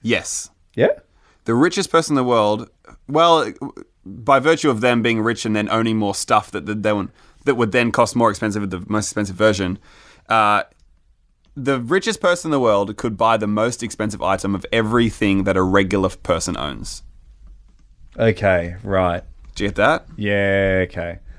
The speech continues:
Speaker 2: So, like,
Speaker 1: So
Speaker 2: I,
Speaker 1: if me
Speaker 2: I
Speaker 1: or
Speaker 2: own a
Speaker 1: you
Speaker 2: push bike, but he could own the best push
Speaker 1: The
Speaker 2: bike in the
Speaker 1: push
Speaker 2: world.
Speaker 1: bike, yeah.
Speaker 2: I don't own a diamond ring. So
Speaker 1: You even own a car. He owns the car.
Speaker 2: Yeah, okay.
Speaker 1: Yeah,
Speaker 2: That's
Speaker 1: yeah,
Speaker 2: pretty
Speaker 1: yeah.
Speaker 2: cool.
Speaker 1: So, yes, I think 'Cause the most expensive people in the world, they, they're
Speaker 2: Could Bill
Speaker 1: upwards of,
Speaker 2: Gates
Speaker 1: like
Speaker 2: live the best version of my life?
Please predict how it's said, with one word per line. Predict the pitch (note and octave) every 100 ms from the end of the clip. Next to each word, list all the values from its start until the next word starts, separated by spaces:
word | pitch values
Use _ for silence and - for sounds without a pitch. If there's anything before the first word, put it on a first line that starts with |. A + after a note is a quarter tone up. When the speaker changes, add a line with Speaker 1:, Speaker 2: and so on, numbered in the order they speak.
| -
Speaker 2:
So, | - A2
like, | G#2 -
Speaker 1:
So | - C#3+
Speaker 2:
I, | C3
Speaker 1:
if | C#3
me | D#3
Speaker 2:
I | E3
Speaker 1:
or | E3
Speaker 2:
own | D#3
a |
Speaker 1:
you | C#3+
Speaker 2:
push | D#3+ D3
bike, | - F#2+ E2+
but | G2
he | F#2+ G#2
could | A2
own | G2+ G2
the | F#2
best | F2+ F2+
push | - A2
Speaker 1:
The |
Speaker 2:
bike | G#2 B2+
in |
the | F#2+
Speaker 1:
push | F2+
Speaker 2:
world. | F2
Speaker 1:
bike, | E2 C2 - -
yeah. | G2 A#2
Speaker 2:
I | A#2
don't | A2+ G#2+
own | G2+ G2
a |
diamond | F#2 G2 F#2 F#2 F2
ring. | F2 D#2+ - -
So | - -
Speaker 1:
You | A#2+
even | D3 C3+
own | C3 C3
a |
car. | A2 C3+
He | G#2 A2+
owns | G#2+ F#2+
the | F#2+ G2
car. | E2+ A1 - _ _
Speaker 2:
Yeah, | G2+ F2
okay. | E2
Speaker 1:
Yeah, | E2 F#2
Speaker 2:
That's | -
Speaker 1:
yeah, | G#2 F#2+
Speaker 2:
pretty | E2+
Speaker 1:
yeah. | F2
Speaker 2:
cool. | F2 F#2+ F2 - -
Speaker 1:
So, | -
yes, | B2+ B2+ A2
I | G#2+
think | - G2 - - _ _ _
'Cause | - C#3+
the | E3+
most | F3+ A3
expensive | A3 G3 D3
people | C#3+ B2+
in |
the | A2+
world, | G#2+ G#2+ G2 F#2
they, | A2+ D3 F3+ D3+ -
they're | A2+ D3 F3+
Speaker 2:
Could |
Bill | E3
Speaker 1:
upwards | C3 D3
of, | C3+
Speaker 2:
Gates | C3
Speaker 1:
like | A#2 A2
Speaker 2:
live | A#2
the | G#2+
best | G2+ F#2+ -
version | G#2 F#2
of | G2
my | F#2+
life? | F2+ F2